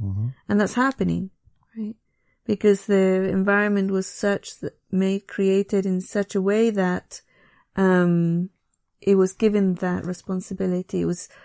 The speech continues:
Speaker 2: invited. It was asked for and waited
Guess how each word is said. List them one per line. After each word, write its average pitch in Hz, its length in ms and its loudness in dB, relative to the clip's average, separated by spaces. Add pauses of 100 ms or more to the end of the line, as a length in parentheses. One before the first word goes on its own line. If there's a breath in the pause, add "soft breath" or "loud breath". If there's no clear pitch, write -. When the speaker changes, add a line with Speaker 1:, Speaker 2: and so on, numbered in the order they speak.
(420 loud breath)
Speaker 2:
invited. 190 1040 2
It 180 120 0
was - 460 -6 (1500)
asked 202 460 -6
for 170 520 -2
and 170 580 0 (140)
waited 185 520 0